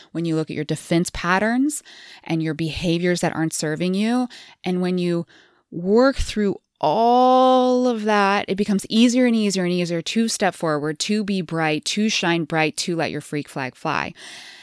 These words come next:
And this is why, for instance, in my workshop, Your Life's Worth, the first two-thirds of it is an inward journey before we move into phase three, which is outward action. We spend so much time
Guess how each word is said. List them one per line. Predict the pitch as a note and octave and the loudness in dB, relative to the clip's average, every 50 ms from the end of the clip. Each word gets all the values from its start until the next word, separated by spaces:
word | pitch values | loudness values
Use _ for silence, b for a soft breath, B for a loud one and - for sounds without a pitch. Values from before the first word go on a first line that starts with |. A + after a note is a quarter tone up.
| B B B | B B B
And | - F#3+ F#3+ F#3+ | -2 0 2 4
this | G#3+ A3+ - | 2 2 2
is | B3+ G#3+ - | 0 -2 0
why, | F#3 F#3+ F#3+ F#3 F#3 F#3 F#3 F#3 F3 F3+ F3+ | 0 2 2 4 4 4 4 4 4 2 2
for | - - | -2 -2
instance, | - E3+ F3 E3 - F3+ E3 E3 - | -2 -2 -2 -2 -2 -2 -2 -2 -2
in | - E3 E3+ E3+ | -4 -2 -2 0
my | E3 D#3+ D#3 | 0 0 -2
workshop, | D#3 D3+ D#3 D#3+ D#3 - - E3+ D#3 D3+ - | -2 -2 -2 -2 -2 -2 -2 -2 -4 -4 -4
Your | D#3 D3+ D3 | -6 -6 -4
Life's | D3 C#3+ C#3+ - - - | -4 -6 -6 -6 -6 -2
Worth, | - G#3 G#3 - | -2 -2 0 0
the | - F3 | -2 -2
first | - E3 D#3+ - - | -2 -2 -4 -4 -6
two-thirds | - - G#3+ G#3+ - - F3+ F#3+ G#3+ G3 | -8 -6 -6 -6 -4 -2 -2 -2 -2 -2
of | D#3+ | -2
it | D#3 C#3+ - _ | -4 -4 -4 _
is | - E3+ G3 A3+ A3 | 0 0 2 2 2
an | G3 D#3+ - | 0 0 0
inward | - C#3+ D3 C3+ C3 C3+ | -2 -4 -4 -4 -6 -6
journey | - - C#3+ A#2+ F2 - | -6 -6 -4 -4 -4 -6
before | - D#3 D3+ - E3 D#3+ | -6 -6 -4 -4 -4 -2
we | D3+ D#3+ D#3 | 0 0 0
move | D#3+ D#3+ D#3 D3+ | 0 0 -2 -2
into | D#3 D3+ - D3+ | -4 -6 -6 -6
phase | - - C#3 D3 - - | -4 -4 -4 -4 -4 -4
three, | - G#3 A3 A3+ | -4 -2 0 0
which | G#3 F3 E3 - - | 0 0 -2 -4 -6
is | D#3+ - - - | -8 -8 -6 -6
outward | D#3+ D3 C#3+ D3 D3+ D3+ - | -4 -4 -4 -4 -6 -6 -4
action. | - C#3+ D#3 - - - - - - F3+ F3+ B B B B B B B B | -4 -6 -6 -6 -6 -6 -6 -6 -6 -8 -10 B B B B B B B B
We | - G3 | -4 -4
spend | G3+ - - G#3 G3+ | -2 0 0 0 0
so | - - - - A#3 A3 A#3+ B3+ B3+ | 0 -2 -2 0 2 4 4 6 6
much | C4 C#4 C4+ - - | 6 4 4 2 0
time | - - - F#3+ E3+ D#3+ D#3 F3+ F3+ G#3 A3 | -2 -2 -2 0 0 0 2 2 2 0 0